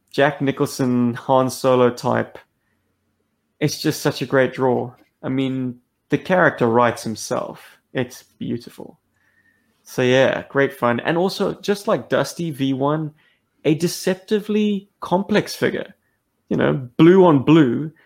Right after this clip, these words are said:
but then you take a little bit closer and they're two fantastic tampos.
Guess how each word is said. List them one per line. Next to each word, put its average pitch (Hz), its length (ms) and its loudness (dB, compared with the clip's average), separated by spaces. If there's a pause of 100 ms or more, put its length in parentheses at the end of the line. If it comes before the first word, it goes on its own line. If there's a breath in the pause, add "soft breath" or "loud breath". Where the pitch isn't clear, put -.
(120 soft breath)
but 156 100 -8
then 175 140 -2
you 165 40 -2
take 185 220 -4
a - 20 -4
little 156 180 -4
bit 147 120 -2
closer 147 340 -2
and 127 100 -2
they're 127 80 -2
two 170 380 -8
fantastic - 840 -12
tampos. - 720 -6